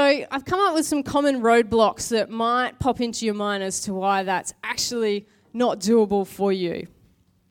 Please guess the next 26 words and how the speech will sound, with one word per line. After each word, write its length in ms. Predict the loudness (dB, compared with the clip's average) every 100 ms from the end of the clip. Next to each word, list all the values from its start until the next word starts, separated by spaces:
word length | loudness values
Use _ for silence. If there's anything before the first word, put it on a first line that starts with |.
| _ _ -20 -20 _ _
And 140 | -6 -6
the 40 |
first 400 | 2 4 4 4
one 420 | 4 4 4 -2 -10 _ -2
that 200 | -2 2
might 260 | 2 2
jump 260 | 2 0 0
into 220 | 0 2
our 120 | 2
minds 580 | 2 2 2 0 -6 -12 _ _
is 480 | -2 0 2 0 -6 _ _ -2
that 220 | 0 2
it's 180 | 2 4
literally 800 | 6 6 6 6 6 6 2 -2 _
impossible 960 | -2 4 6 6 4 4 6 6 6 0 -4
to 100 | 0
stop 380 | 4 6 4 4
for 100 | -2
twenty-four 560 | 2 2 0 0 2
hours. 800 | 4 4 2 -4 -6 -6 -6 -12 -14 -2
I 60 |
mean, 220 | 2 2
how 340 | 2 4 6 6
can 180 | 4 2
I 140 | 2
possibly 960 | 4 4 4 0 0 0 0 2 0